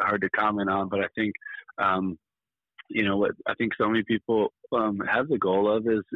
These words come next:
is, you know, in those moments of, of praise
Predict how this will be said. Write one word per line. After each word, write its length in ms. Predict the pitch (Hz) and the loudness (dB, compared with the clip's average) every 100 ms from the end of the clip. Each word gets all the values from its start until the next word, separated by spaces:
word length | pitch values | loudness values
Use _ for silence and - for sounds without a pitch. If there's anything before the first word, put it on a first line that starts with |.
| - | -6
is, 160 | 110 92 | -6 -4
you 140 | - 107 | -2 -2
know, 180 | 104 110 | 0 2
in 80 | |
those 220 | 110 101 98 | 2 2 0
moments 420 | 104 113 107 - | 0 2 0 0
of, 160 | 110 95 - - - - - | -2 -2 -4 -16 -18 -18 -6
of 140 | 101 95 - | -4 -4 0
praise 340 | 117 117 113 | 2 4 2